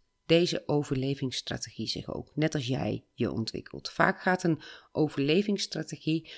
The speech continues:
nog veel meer aanwezig zijn en bijna tot het overdreven toe aanwezig zijn. Dus daar komt ook vandaan dat je kan zeggen, "Ja, dit ben ik gewoon. Ik ben gewoon zo." Maar waar is zo'n overlevingsstrategie nou goed voor?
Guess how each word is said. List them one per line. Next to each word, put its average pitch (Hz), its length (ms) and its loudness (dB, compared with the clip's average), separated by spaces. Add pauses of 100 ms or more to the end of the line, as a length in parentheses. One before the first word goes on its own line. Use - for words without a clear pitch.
(120)
nog 147 240 0
veel 208 340 8
meer 196 220 8
aanwezig 156 560 0
zijn 185 440 0 (180)
en 143 200 0
bijna 170 340 2
tot 151 160 -2
het - 260 -6 (540)
overdreven 143 800 2
toe 143 240 2 (120)
aanwezig 113 540 -2
zijn. - 280 -4
Dus 143 160 -2
daar 185 380 0 (120)
komt 175 280 2
ook 165 160 2
vandaan 156 560 0
dat 147 180 -4
je 147 100 0
kan 147 220 -2
zeggen, 135 280 -6 (220)
"Ja, 147 160 0
dit 131 200 -2
ben 143 160 2
ik 151 180 0
gewoon. - 500 -10
Ik 120 180 0
ben 135 220 0
gewoon 107 340 -4
zo." - 180 -8 (880)
Maar 185 320 8
waar 190 320 6
is 196 200 8
zo'n 185 200 4
overlevingsstrategie 139 1080 2
nou 135 180 0
goed 165 260 2
voor? - 340 -14